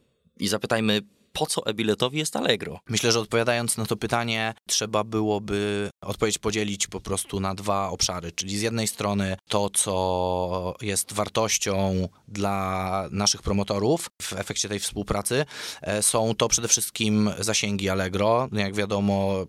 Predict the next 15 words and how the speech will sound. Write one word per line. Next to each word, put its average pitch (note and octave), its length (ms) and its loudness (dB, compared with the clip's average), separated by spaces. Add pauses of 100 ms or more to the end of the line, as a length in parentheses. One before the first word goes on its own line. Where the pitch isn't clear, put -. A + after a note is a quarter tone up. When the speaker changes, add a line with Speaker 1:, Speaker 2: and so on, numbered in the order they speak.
Speaker 2:
Allegro A2 400 2
dociera G#2+ 800 4
do G2+ 240 2
praktycznie G2 580 -2
każdego G2+ 440 -2
domu G2 240 0
w - 80 -8
Polsce, G#2+ 520 0
więc G#2 440 0 (120)
dzięki G#2 640 -2 (100)
naszej G2+ 280 -2
współpracy G#2 800 -2
otwiera G#2 440 -2
to G2 280 0
możliwości G2 840 -4